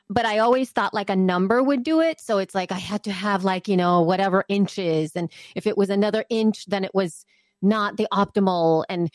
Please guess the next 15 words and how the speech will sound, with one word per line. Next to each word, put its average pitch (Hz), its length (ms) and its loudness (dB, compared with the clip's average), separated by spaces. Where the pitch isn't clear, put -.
your 208 240 0
thighs 214 440 0
touching 196 800 -4
and 170 160 -2
all 233 200 4
of 254 100 2
these 220 380 -2
things 269 320 0
that 190 200 -2
I 185 120 -2
was 185 260 0
obsessive - 720 -6
about 180 360 0
without 196 420 0
seeing 208 680 -2